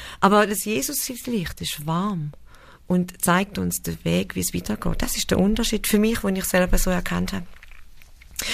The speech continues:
Klar kann ich nicht alles auf den Teufel schieben. Absolut gar nicht. Ich habe ja als Mensch einen freien Willen und ich kann Entscheidungen treffen. Ich kann entscheiden, folge ich im Weg Gottes, folge ich im Wort Gottes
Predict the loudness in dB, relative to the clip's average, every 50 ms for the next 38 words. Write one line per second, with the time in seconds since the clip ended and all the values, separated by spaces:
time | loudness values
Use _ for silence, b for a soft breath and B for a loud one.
0 | B B B B B B B 8 10 10 10 10 8 4 2 4 4 2 2 2
1 | 2 2 2 2 -2 -4 -8 -8 -8 -6 -6 -6 -6 -6 -8 -8 -8 -8 -8 -10
2 | -12 -14 -14 -16 -20 -20 -20 -20 _ _ _ _ _ -12 -6 -6 -6 -4 -4 -4
3 | -4 -2 -4 -4 -6 -4 -4 -2 -2 -2 -4 -6 -8 -10 -14 -12 -8 -6 -2 0
4 | 0 0 2 4 4 4 4 4 2 0 0 -2 -2 -2 -2 -2 0 2 4 4
5 | 4 4 2 0 0 -2 -4 -4 -2 0 0 0 0 -2 -2 -2 -2 0 -2 -2
6 | -4 B B B B B B B B 0 0 0 2 2 2 2 2 2 0 -2
7 | -4 -4 -2 0 0 0 0 0 0 0 0 -2 -2 -4 -4 -4 -4 -4 -6 -8
8 | -8 -8 -10 -14 -20 -20 -20 -20 -20 -20 -20 -20 -20 -20 -14 -10 -6 0 4 4
9 | 4 4 4 4 6 6 6 6 6 2 0 -4 -8 B B B B B B B
10 | B B B B B B B -20 -20 -14 -6 -2 -2 2 6 6 6 6 4 0
11 | 0 0 2 2 2 2 0 -2 -6 -14 -16 -18 -20 -20 -20 -8 -6 -6 -4 -4
12 | -6 -4 0 2 2 4 4 2 0 -2 -4 -4 -2 -2 -2 0 0 0 2 2
13 | 2 2 0 2 2 0 0 0 0 -4 -4 -6 -6